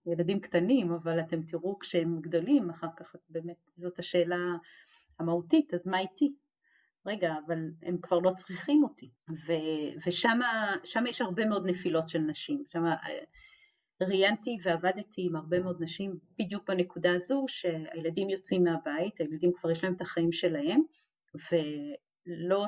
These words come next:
טרחתי לחשוב על עצמי במהלך כל השנים האלה, והיום אני באמת מסתכלת ואני אומרת, "אוקיי, אני, אני, אני רוצה, אני רוצה גם לפרוח, אני רוצה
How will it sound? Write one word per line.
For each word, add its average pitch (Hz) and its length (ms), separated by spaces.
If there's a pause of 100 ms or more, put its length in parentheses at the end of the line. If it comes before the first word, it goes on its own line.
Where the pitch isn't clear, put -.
(100)
טרחתי 185 580
לחשוב 175 600 (160)
על 180 140
עצמי 180 460 (340)
במהלך 160 540
כל 156 140
השנים 160 420
האלה, 247 200 (500)
והיום 185 440
אני 160 340 (100)
באמת 170 280
מסתכלת 233 500
ואני 165 120
אומרת, 175 180
"אוקיי, 185 240
אני, 156 380
אני, 160 120 (800)
אני 165 200
רוצה, 165 360 (800)
אני 170 100
רוצה 165 260
גם 240 180
לפרוח, - 540
אני 175 100
רוצה 175 200